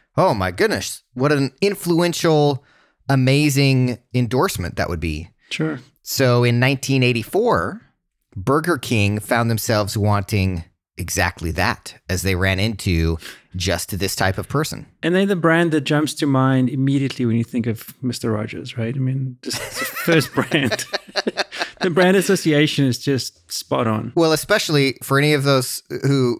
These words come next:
Speaker 1: have kind of, like, studied Mister Rogers' life, he weighed himself every single day.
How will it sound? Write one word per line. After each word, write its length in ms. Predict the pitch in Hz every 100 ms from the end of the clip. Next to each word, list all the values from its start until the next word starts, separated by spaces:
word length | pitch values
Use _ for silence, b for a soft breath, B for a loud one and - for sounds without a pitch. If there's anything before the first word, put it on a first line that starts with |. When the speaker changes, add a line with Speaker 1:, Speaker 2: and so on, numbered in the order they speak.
| _
Speaker 1:
have 280 | 127 - - -
kind 120 | - 120
of, 60 |
like, 140 | 113 -
studied 360 | - 135 131
Mister 280 | 127 - 120
Rogers' 380 | 113 117 104 101
life, 280 | 143 120 - B B B B B B
he 300 | - 160 175
weighed 440 | 127 143 180 185
himself 800 | 139 110 - 113 98 104 - - _ _ _ _ -
every 320 | 151 135 147
single 460 | - 143 127 117 107
day. 420 | 113 85 71